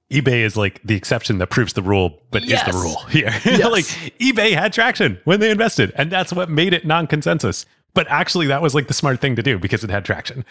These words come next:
Speaker 1: And that's where they made the lion's share of their returns. So Bill joins from Hummer Windblad. And, uh, do you know what Bill's first deal at Benchmark was?
Speaker 2: Ooh, uh, no, I don't.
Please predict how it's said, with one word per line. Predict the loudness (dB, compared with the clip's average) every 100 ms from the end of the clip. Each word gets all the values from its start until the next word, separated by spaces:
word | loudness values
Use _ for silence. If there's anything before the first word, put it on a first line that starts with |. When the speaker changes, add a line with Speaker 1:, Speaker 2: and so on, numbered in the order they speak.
| -16 -20 _ -4
Speaker 1:
And | -2
that's | -4 -4
where | -2 2
they | 2
made | 2 0 0
the | -2
lion's | 0 2 2 4 2 -2
share | -2 -2 -2 -6 -8 -4
of | -4 -4 -10 -18 _ -8
their | -8 -8 -16 _
returns. | -4 -2 -4 -6 -18 _ _ _ _ _ _ _ _ _ _ -6
So | 0 2 2 0 -4 _ _
Bill | 0 2
joins | 0 -6 -8 -10 -12
from | -4 -2 -2 -6 -16 _
Hummer | -4 -2
Windblad. | -4 -6 -6 -6 -8 _ _ -2
And, | -2 0
uh, | -2 -2 -2
do | 0
you |
know | 0
what | 2
Bill's | 0 0
first | -2 -2 -2
deal | -2 -2 -2
at | -4
Benchmark | -2 -2 0
was? | 0 -2 -6 _ _ _ _ _ _ 2
Speaker 2:
Ooh, | 2 2 -4 -12 -4
uh, | 0 0 0 0 -2 -2 -4 -2 0 0 -2 -2 -4
no, | -2 0 0
I |
don't. | -2 -4